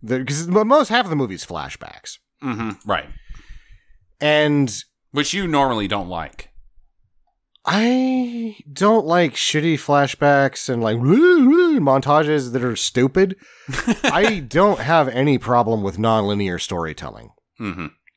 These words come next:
Speaker 1: As long as it's done well and paced properly, which this is. And the characters are so great. And we've mentioned everybody except the, there's a younger brother, right?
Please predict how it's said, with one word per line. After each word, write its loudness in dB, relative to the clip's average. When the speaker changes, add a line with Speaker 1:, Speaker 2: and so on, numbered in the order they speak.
Speaker 1:
As -4
long 2
as -4
it's -8
done 0
well 0
and -6
paced 0
properly, -12
which -4
this -2
is. 0
And -4
the -8
characters 0
are -6
so 2
great. -2
And -2
we've 0
mentioned 2
everybody -4
except -6
the, -4
there's -6
a -6
younger 0
brother, -6
right? -6